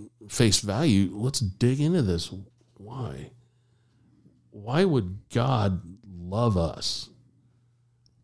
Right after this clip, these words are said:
One, when we're so little, and two, when we're so unworthy of any sort of love, but he does."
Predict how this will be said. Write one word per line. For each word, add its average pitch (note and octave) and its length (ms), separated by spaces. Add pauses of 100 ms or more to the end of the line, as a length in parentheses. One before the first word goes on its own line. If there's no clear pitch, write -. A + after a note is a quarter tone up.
(840)
One, C3+ 240
when F2+ 200
we're F2 80
so G#2 180
little, F#2+ 380
and F2 160
two, A2 320
when G2+ 580
we're G2+ 100
so G#2 300
unworthy A2 520
of D2+ 80
any C2+ 140
sort C#2+ 220
of C#2+ 80
love, E2+ 180
but A#2 120
he A2 80
does." F2 580